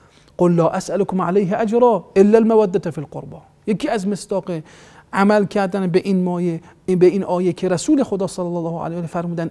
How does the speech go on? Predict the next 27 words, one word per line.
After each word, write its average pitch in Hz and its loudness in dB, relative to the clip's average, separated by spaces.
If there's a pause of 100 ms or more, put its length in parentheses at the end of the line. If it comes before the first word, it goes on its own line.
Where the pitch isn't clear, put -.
(100)
الا 190 2
المودة 185 0
فی 180 -6
القربی، 170 -4
من 208 -4 (340)
اجری 226 6
از 170 -2
شما 185 -6
نمیخوام 180 -4 (380)
جز 277 10
مودت 254 2
در 233 0
ف-، 226 -8
در 226 0
مورد 220 2
فرزندانم 214 -2
و 208 0
اهل 214 0
بیتم، 226 0 (340)
اینه 233 4
که - -10
قبور 170 0
شما 165 -6
رو 185 -8 (160)
میسازن، 185 -4 (280)
سختی، 170 -6
ذلت 160 -10